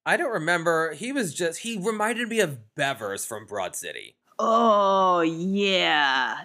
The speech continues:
Speaker 2: Yeah,
Speaker 1: Just
Speaker 2: that's
Speaker 1: like
Speaker 2: a perfect description. Ew, yeah. <laughs> Gross, you're right.
Speaker 1: Just that annoying, big, bearded white guy who's just, like, unfortunately for him, he probably feels like he has to be the funny guy because he's, like,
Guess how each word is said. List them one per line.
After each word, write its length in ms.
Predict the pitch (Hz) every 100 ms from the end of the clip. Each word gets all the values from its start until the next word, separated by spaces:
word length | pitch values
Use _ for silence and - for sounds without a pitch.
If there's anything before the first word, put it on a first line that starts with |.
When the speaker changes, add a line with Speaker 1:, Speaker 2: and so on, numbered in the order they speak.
| - -
Speaker 2:
Yeah, 720 | 156 151 180 196 196 190 180
Speaker 1:
Just 120 | 185
Speaker 2:
that's 160 | 208 190
Speaker 1:
like 280 | 190 160 156
Speaker 2:
a 20 |
perfect 480 | 226 233 233 226 190
description. 680 | 208 - 196 196 - 240 175
Ew, 500 | 233 240 254 262 247
yeah. 520 | 247 269 285 285 277 254 277 - 659
<laughs> 440 | - 403 370 311
Gross, 600 | 285 311 330 320 302 294 -
you're 180 | 349 269
right. 400 | 262 262 233 - _ _ -
Speaker 1:
Just 160 | 208 185
that 260 | 208 180 _ _ 196
annoying, 840 | 185 180 190 196 190 202 160 117
big, 500 | - 175 170 135 117
bearded 540 | 165 165 160 160 156 135
white 300 | 147 147 147
guy 400 | 156 147 147 151
who's 260 | 147 151 -
just, 280 | 160 143
like, 340 | 160 147 - - _ _ _ -
unfortunately 540 | 220 254 269 285 254 214
for 120 | 180
him, 220 | 160 160
he 80 | 147
probably 260 | 139 147 143
feels 180 | 170
like 100 | 151
he 60 | 139
has 140 | 139 139
to 80 | 127
be 120 | 123
the 100 | 113
funny 300 | - 120 123
guy 220 | 123 117
because 360 | 120 117 123 110
he's, 200 | 120 110
like, 300 | 120 101 -